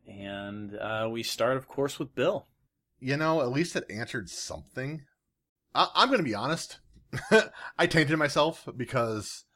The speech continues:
Speaker 2: I thought, "Hey, I'm gonna get some of this stuff knocked out," and went ahead and watched the next couple episodes, two or three, finished the series, and started into one of the movies.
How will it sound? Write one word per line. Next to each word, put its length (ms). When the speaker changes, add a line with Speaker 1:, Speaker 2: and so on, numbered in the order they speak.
Speaker 2:
I 160
thought, 400
"Hey, 160
I'm 100
gonna 140
get 120
some 120
of 80
this 80
stuff 240
knocked 300
out," 280
and 260
went 140
ahead 140
and 100
watched 300
the 60
next 260
couple 280
episodes, 460
two 180
or 60
three, 220
finished 240
the 80
series, 500
and 160
started 280
into 160
one 140
of 40
the 80
movies. 460